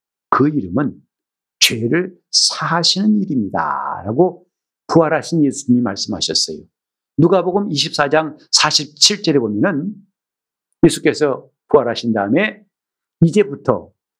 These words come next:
예수의 이름으로 죄 사함을 얻게 하는 회개가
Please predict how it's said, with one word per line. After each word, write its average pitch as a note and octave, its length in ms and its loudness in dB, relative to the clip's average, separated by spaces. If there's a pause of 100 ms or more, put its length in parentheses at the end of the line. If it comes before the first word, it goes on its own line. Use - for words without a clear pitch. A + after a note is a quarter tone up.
(360)
예수의 E3 560 2
이름으로 C#3 540 0 (220)
죄 C3+ 480 0
사함을 C3 720 0
얻게 C3+ 460 0
하는 C3+ 360 -2 (320)
회개가 A2+ 760 0